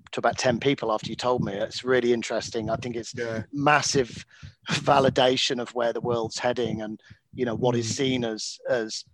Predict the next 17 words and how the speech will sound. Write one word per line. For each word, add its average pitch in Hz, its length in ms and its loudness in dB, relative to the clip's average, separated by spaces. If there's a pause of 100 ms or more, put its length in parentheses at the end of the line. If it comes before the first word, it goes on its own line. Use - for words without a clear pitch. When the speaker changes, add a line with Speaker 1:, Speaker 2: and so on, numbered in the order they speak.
(500)
Speaker 1:
as 120 160 -8
responsible, 113 760 -6 (180)
uh, 113 180 2
within, 113 400 -4
within 117 280 -4
a - 20 -4
business 120 400 -4
and 123 180 -2
what 120 140 2
is 117 160 0
seen 120 220 -2
as 107 100 -10
risk. 120 380 -4
So 107 320 -4 (340)
really 117 240 -2
Speaker 2:
Mm. 110 40 -8
Speaker 1:
fascinating. 117 680 -4